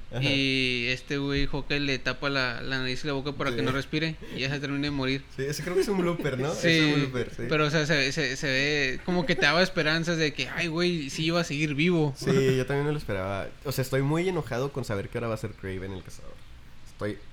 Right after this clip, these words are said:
Speaker 1: horriblemente enojado, porque yo sí quería que viviera. Y ya en WandaVision, pues, ya nos dieron a entender que ya, ya está.
Speaker 2: Ya
Speaker 1: Ya
Speaker 2: se
Speaker 1: se
Speaker 2: fue a la
Speaker 1: murió.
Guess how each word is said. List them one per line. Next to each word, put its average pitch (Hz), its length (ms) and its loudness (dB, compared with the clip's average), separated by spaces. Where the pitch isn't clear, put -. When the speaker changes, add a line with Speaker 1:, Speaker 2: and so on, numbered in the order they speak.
Speaker 1:
horriblemente 117 500 -2
enojado, 104 320 -4
porque 113 220 -6
yo 110 100 -2
sí 113 100 -8
quería 110 440 -4
que 107 100 -6
viviera. 98 380 -6
Y 101 80 -6
ya 98 120 -2
en 101 80 -4
WandaVision, 107 580 -4
pues, 104 120 -8
ya 82 120 -8
nos 92 140 -10
dieron 92 220 -8
a - 20 -4
entender 82 300 -10
que 90 80 -10
ya, - 120 -14
ya 92 140 -14
está. 92 220 -16
Speaker 2:
Ya 143 100 -2
Speaker 1:
Ya - 20 -2
Speaker 2:
se 123 60 -4
Speaker 1:
se 139 80 -4
Speaker 2:
fue 147 100 -4
a 139 40 -2
la 139 60 -2
Speaker 1:
murió. 135 80 -2